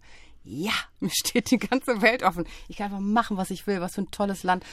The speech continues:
Das war damals ja noch nicht so, da gab's nicht so viel Tourismus. Es gab wirklich einsame Hütten, wo abends der Strom abgeschaltet wurde. Und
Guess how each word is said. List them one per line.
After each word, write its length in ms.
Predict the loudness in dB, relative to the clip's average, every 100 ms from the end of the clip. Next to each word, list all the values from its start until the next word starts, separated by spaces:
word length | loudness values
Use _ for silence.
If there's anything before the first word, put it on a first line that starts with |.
| -14 -8
Das 120 | -2
war 80 | 0
damals 340 | 2 2 0
ja 80 | -2
noch 60 | -2
nicht 240 | -4 -6
so, 440 | -2 0 2 0 -2
da 120 | -4 0
gab's 180 | 0
nicht 100 | 0
so 80 | -8
viel 140 | -8 -8
Tourismus. 480 | -2 0 0 0
Es 60 | -2
gab 160 | -4 -4
wirklich 260 | -6 -6
einsame 380 | -2 0 2 0
Hütten, 240 | -2 -4 -6
wo 60 |
abends 220 | -4 -6 -6
der 80 |
Strom 220 | -8 -4 -4
abgeschaltet 600 | -4 -6 -6 -8 -8 -8
wurde. 220 | -6 -4
Und 180 | -4